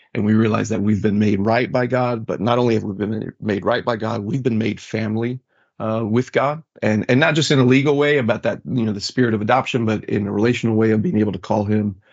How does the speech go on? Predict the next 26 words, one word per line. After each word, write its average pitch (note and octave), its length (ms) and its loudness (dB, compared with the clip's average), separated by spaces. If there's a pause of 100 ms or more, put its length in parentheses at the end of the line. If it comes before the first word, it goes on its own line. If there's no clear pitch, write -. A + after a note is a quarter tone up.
(240)
Abba A2 220 0
Father. A2 480 0 (540)
And A#2 160 0
so A2 520 0
those C3+ 280 0
are A#2 40 -2
two B2+ 480 4 (380)
identities A#2 640 0
that G#2 220 0
we A2+ 160 2
all A2 220 0
share A2 500 -2 (340)
as G#2 180 -2
missionaries. A2+ 720 -2 (120)
And, A2+ 240 0
um, G2+ 400 -4 (360)
and C3 120 4
then C#3 100 4
the B2+ 80 4
third E3+ 300 2
identity A#2+ 400 0
is G#2+ 140 -4
this A#2 160 -6
particular A2+ 640 -4
missionary G#2+ 460 -4
identity. D2+ 520 -8